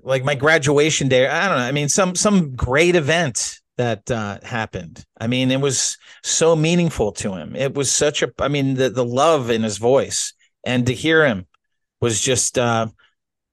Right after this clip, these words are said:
I was, I was taken aback by it. I was, it, it really, uh, it let me know that, uh, that these people are,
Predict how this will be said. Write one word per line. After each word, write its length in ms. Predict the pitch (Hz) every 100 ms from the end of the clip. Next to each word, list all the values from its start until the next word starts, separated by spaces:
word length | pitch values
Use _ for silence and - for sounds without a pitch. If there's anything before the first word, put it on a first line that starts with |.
| _
I 120 | 151
was, 380 | 240 254 - - -
I 80 | 190
was 140 | 254
taken 240 | 254 240
aback 380 | 214 170 208 233 156 127 - - 135
by 280 | 131 123 104
it. 140 | 92 -
I 180 | 120 160
was, 300 | 220 - -
it, 140 | 175 185
it 140 | 170
really, 460 | 170 185 180 170 165
uh, 280 | 160 156 156 _ _ _ _ _
it 100 | 151
let 220 | 170 202
me 140 | 196 185
know 440 | 165 170 175 170
that, 500 | 139 127 123 117 -
uh, 440 | 123 117 113 107 107 110 _ _ _ _ _ _ _ _ -
that 280 | 139 139 - _ _ _ _ _
these 240 | 139 165 -
people 320 | 190 180 170
are, 380 | 156 151 143